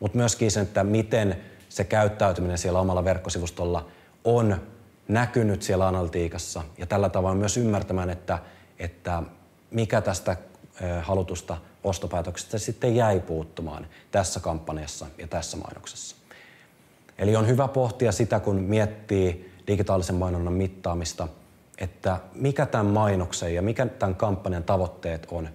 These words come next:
ja missä kanavassa ja millä mittareilla sitä pystyy mittaamaan. Verkkoanalytiikan avulla pystyy hyvinkin tarkasti tunnistamaan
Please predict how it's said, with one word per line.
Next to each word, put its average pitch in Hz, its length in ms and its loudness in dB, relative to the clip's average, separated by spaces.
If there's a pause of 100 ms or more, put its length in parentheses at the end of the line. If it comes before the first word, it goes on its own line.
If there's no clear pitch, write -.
(460)
ja 104 60 2
missä 120 360 2
kanavassa 98 720 0 (280)
ja 101 60 -2
millä 113 300 4
mittareilla 87 880 0 (220)
sitä 101 260 -2
pystyy 85 840 -2
mittaamaan. - 720 -10 (2250)
Verkkoanalytiikan 113 880 2
avulla 104 460 4 (160)
pystyy 98 480 0
hyvinkin 104 760 0 (220)
tarkasti 104 960 0
tunnistamaan 92 760 0